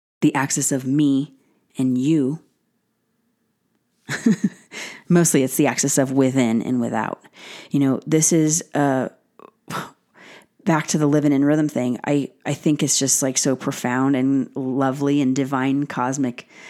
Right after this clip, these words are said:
alignment that we're being, when we're in tune and we're given this opportunity to reflect on these, these astrological alignments that we can see, that yes, this is a time to empower ourselves.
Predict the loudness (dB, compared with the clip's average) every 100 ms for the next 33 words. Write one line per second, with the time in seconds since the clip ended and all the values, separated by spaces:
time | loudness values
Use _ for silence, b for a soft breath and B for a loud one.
0 | B -6 0 2 4 2 0 0 0 0
1 | 0 2 2 2 -2 B B 2 4 4
2 | 2 2 4 4 4 2 2 0 2 0
3 | 0 -4 -6 -8 -4 0 2 2 2 2
4 | 0 -2 -2 -2 0 2 2 0 -4 _
5 | -2 0 -2 -10 -20 _ _ _ _ -20
6 | -4 -2 0 0 0 0 -2 0 2 2
7 | 0 -2 -2 -2 -2 0 0 2 2 0
8 | -6 B B B B B B -2 -2 0
9 | 0 2 0 0 -2 0 -2 -4 0 2
10 | 2 2 2 2 -2 -2 2 2 2 0
11 | -4 -6 -10 -6 -6